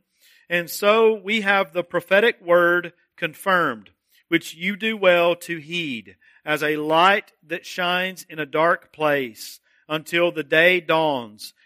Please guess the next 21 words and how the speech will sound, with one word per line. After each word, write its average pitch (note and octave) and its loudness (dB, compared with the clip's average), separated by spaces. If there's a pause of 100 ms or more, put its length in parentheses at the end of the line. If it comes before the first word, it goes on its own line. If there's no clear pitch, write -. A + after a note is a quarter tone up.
(100)
and D3+ -12
the C#3 -8
morning E3 -4
star D3+ -2
rises C3 -4
in C3+ -18
your B2 -10
hearts. C3+ -4 (560)
Knowing G#3+ 2
this G#3 2
first, F3 0
that - -8
no G3 2
prophecy A3+ 0
of A3 -2
Scripture D3+ -2 (240)
is D#3+ 0
of D#3 -2
any F#3+ -6
private G#3 0
interpretation, D#3 -4